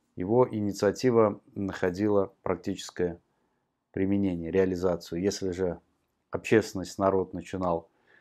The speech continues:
протестовать, тогда эту инициативу убирали в долгий ящик.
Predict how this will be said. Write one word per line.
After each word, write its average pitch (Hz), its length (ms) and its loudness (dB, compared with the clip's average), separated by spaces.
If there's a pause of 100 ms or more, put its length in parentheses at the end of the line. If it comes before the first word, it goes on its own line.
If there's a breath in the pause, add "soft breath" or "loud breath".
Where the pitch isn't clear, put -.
(140)
протестовать, 117 880 6
тогда 123 600 8 (380)
эту 104 200 -4
инициативу 104 720 2 (340 soft breath)
убирали 110 420 8
в 95 100 2
долгий 104 340 6
ящик. 98 500 -2